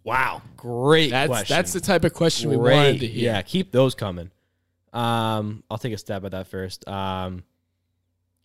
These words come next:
Speaker 2: Less,
Speaker 1: I
Speaker 2: less of the coronavirus questions, C J.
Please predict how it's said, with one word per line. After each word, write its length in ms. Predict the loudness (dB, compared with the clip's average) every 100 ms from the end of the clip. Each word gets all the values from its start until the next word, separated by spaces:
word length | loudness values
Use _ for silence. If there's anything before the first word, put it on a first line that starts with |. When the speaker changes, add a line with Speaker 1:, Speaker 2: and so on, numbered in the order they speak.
| _
Speaker 2:
Less, 200 | 2 2
Speaker 1:
I 100 | 4
Speaker 2:
less 200 | 4 4 4
of 120 | 4
the 80 | 2
coronavirus 800 | 2 2 2 0 -2 -4 -6 -2
questions, 380 | -2 0 -2 -2
C 180 | 0 0
J. 400 | 0 -2 -4